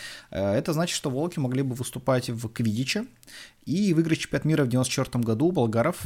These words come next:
э, и самого Виктора Крама. Э, вот. Шестнадцатый факт про волков. Волки обычно составляют пары на всю жизнь. Это значит, что волки могли бы прекрасно выступать в парном фигурном катании, да, и тренироваться в одной и той же паре всю жизнь без каких-то там конфликтов и всего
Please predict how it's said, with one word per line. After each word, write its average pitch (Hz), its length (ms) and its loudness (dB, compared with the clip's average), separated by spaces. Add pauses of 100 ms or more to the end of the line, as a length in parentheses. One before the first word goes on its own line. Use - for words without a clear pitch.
э, 110 180 0
и 107 100 -8
самого 117 360 -2
Виктора 127 320 -2
Крама. 101 420 -2 (100)
Э, 92 800 -10
вот. - 260 -12 (640)
Шестнадцатый 143 500 0
факт 170 220 -2
про 160 120 -4
волков. 156 280 0
Волки 143 320 -2
обычно 120 440 0
составляют 113 680 -2
пары 107 240 2
на 98 120 0
всю 98 200 -4
жизнь. 127 460 -2 (340)
Это 113 160 -4
значит, 120 220 0
что - 120 -2
волки 123 260 0
могли 107 180 -2
бы 104 60 -10
прекрасно 113 420 -2
выступать - 380 -4
в - 60 -14
парном 113 280 0
фигурном 101 380 -4
катании, 151 560 0
да, 127 280 0
и 113 240 0
тренироваться 120 880 -2
в 110 80 -4
одной 110 220 -2
и - 20 -6
той - 140 -4
же 101 100 -4
паре 117 220 -2
всю 101 200 -6
жизнь 160 220 0
без 127 140 -4
каких-то - 220 -18
там - 120 -12
конфликтов 120 580 -6
и - 60 -10
всего 107 480 -6